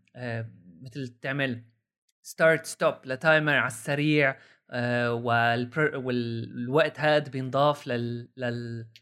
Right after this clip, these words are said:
آه، line تبع ال to do. فيعني it's very nice صراحة، ولما كل شيء هيك بيطبق مع بعضه بتحس حالك عن جد ملك.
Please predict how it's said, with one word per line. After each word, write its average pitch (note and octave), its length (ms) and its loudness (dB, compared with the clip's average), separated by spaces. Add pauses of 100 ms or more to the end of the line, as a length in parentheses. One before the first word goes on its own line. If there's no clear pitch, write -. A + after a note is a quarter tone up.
(260)
آه، A2+ 460 -2
line D3 540 2
تبع A2+ 200 -6
ال A#2 80 -2
to A#2 140 -6
do. D3+ 360 -2 (460)
فيعني A#2+ 1200 -2
it's - 40 -18
very F#3+ 340 2
nice F3+ 280 0
صراحة، C#3 460 2
ولما B2+ 380 -4
كل - 160 -10
شيء D#3 100 -10
هيك D3 120 -10
بيطبق C#3 360 -12
مع B2+ 180 -6
بعضه D3+ 480 -2 (260)
بتحس F#3 220 -12
حالك E3 420 0
عن B2+ 120 -12
جد D3+ 240 0
ملك. D3 380 0